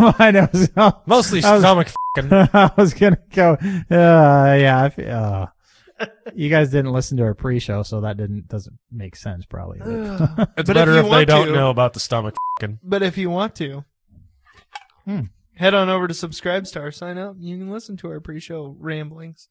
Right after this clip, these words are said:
Speaker 1: It's, it's
Speaker 2: That's
Speaker 1: a
Speaker 2: only, like, for fifty cents. You can listen to that bullshit.
Speaker 3: Yeah, fifty cents an
Speaker 2: <laughs> That was,
Speaker 3: episode.
Speaker 2: that was something. I tell you what.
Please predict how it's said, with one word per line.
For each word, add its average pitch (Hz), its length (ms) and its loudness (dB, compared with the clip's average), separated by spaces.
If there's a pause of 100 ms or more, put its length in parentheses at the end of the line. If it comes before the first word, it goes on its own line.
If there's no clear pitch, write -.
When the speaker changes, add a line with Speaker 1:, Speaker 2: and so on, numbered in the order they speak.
(120)
Speaker 1:
It's, - 200 -16
it's 139 140 -10
Speaker 2:
That's 147 180 0
Speaker 1:
a - 40 4
Speaker 2:
only, 156 160 0
like, 113 220 -2
for 123 120 -8
fifty 113 320 -8
cents. 131 320 -6
You 95 60 -10
can 101 120 -8
listen 98 260 -10
to 92 80 -10
that 104 220 -2
bullshit. 95 480 -8
Speaker 3:
Yeah, 214 160 -16
fifty 226 340 0
cents - 300 -4
an 226 100 0
Speaker 2:
<laughs> 220 80 -4
That 151 140 2
was, 156 140 0
Speaker 3:
episode. 160 160 -4
Speaker 2:
that 143 80 0
was 160 160 -2
something. 107 480 -4 (220)
I 113 100 -10
tell 123 200 -4
you 120 180 -4
what. 120 300 -4